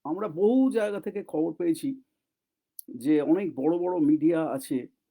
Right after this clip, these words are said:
তারা প্রচুর টাকা খেয়েছে, কোটি কোটি টাকা খেয়েছে।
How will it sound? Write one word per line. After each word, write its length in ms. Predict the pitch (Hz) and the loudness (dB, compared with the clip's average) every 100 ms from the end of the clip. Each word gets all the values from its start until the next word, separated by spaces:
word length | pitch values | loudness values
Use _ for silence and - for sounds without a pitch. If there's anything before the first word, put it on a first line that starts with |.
| _ | _
তারা 420 | 139 147 143 - - _ _ _ _ _ _ _ - | -4 -2 -2 -4 -10 _ _ _ _ _ _ _ -10
প্রচুর 380 | 202 - 202 156 | -8 -6 -8 -6
টাকা 260 | 151 156 156 | -6 -4 -6
খেয়েছে, 380 | - 117 - - _ _ _ | -6 -6 -8 -18 _ _ _
কোটি 340 | - 175 196 | -8 -8 -6
কোটি 280 | 170 185 - | -8 -8 -8
টাকা 280 | 165 147 139 | -6 -6 -6
খেয়েছে। 380 | 135 117 104 | -6 -8 -8